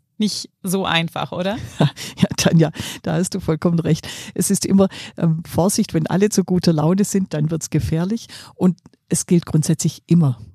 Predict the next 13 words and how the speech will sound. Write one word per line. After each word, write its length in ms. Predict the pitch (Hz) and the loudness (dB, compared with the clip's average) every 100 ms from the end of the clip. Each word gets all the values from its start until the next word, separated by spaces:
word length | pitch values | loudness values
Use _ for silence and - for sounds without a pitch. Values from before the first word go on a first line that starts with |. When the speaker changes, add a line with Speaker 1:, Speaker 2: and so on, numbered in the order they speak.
| _ | _
Speaker 2:
Vorsicht. 720 | - - 139 135 - - - - _ - | -14 -2 0 2 0 -8 -12 -20 _ -2
Also 240 | 151 139 - _ _ _ _ _ - | -2 -2 -8 _ _ _ _ _ -8
an, 240 | - 175 165 _ _ _ _ _ | 2 2 2 _ _ _ _ _
grundsätzlich 560 | - 233 220 - 202 - | -2 0 0 -4 -6 -4
an, 180 | 175 165 | -4 -2
an 140 | 165 | -2
Wertpapiermärkten, 760 | 156 - 196 - 185 160 151 151 | 0 0 0 2 2 2 0 -2
aber 120 | 147 | 0
ganz 220 | 160 156 | 0 0
besonders 380 | 156 147 143 - | 0 0 0 0
an 100 | 147 | 2
den 140 | 147 | 0
Aktienmärkten. 840 | - 139 - 156 147 143 - 151 | -2 -6 -4 -2 -2 -4 -4 -6